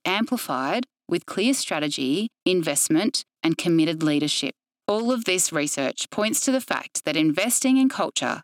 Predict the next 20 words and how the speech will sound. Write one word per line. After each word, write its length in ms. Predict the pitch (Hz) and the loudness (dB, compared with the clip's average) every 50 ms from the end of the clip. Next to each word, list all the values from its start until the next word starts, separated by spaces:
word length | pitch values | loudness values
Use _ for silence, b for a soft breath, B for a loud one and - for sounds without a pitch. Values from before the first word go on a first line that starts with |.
| _ _ | _ _
adds 240 | - 156 151 147 - | -6 -4 -4 -2 -2
significant 720 | - - 190 170 170 180 190 196 214 - 247 - 269 247 | -2 -2 -2 -2 -2 -2 -2 0 -2 -2 -2 0 -2 -2
value 460 | - - 131 135 139 156 180 214 233 - | -2 -2 -4 -2 -2 -2 -2 -2 -2 -2
and 180 | - 180 180 165 | -2 -2 0 0
saves 520 | - - - 170 156 160 165 170 175 - - | 0 0 0 0 0 0 -2 -2 -2 -4 -2
on 240 | - 143 139 139 143 | 0 0 2 2 2
significant 580 | 143 - 170 160 135 139 - 143 143 160 147 - | 2 0 0 0 0 -2 -2 -2 0 0 0 0
costs. 540 | - - 123 117 - - - - - - - _ _ _ _ _ - | -2 -6 -6 -6 -6 -6 -4 -6 -6 -6 -8 _ _ _ _ _ -4
Thanks 280 | - 254 247 254 240 | -2 0 0 0 0
for 100 | - - | -2 -2
listening 420 | 196 190 180 - - 180 165 156 156 | -2 -2 0 0 0 0 0 0 0
to 280 | - - 196 185 185 | -2 -4 -2 -2 -2
The 120 | 170 185 - | -2 -4 -6
Culture 400 | - - - 202 196 - - 170 | -4 -4 -4 -4 -4 -6 -8 -10
Catalyst. 680 | - - 160 139 135 127 - - - - - - - _ _ - | -8 -8 -6 -6 -6 -6 -8 -8 -8 -8 -10 -10 -12 _ _ -12
If 120 | 190 - | -6 -4
you've 120 | 262 247 262 | 0 2 2
enjoyed 400 | 254 254 240 240 214 214 233 240 | 4 2 2 2 0 -2 -2 0
the 80 | 277 | 0
show, 420 | 254 - - 151 131 143 190 254 | 0 0 0 0 -2 -2 -2 -4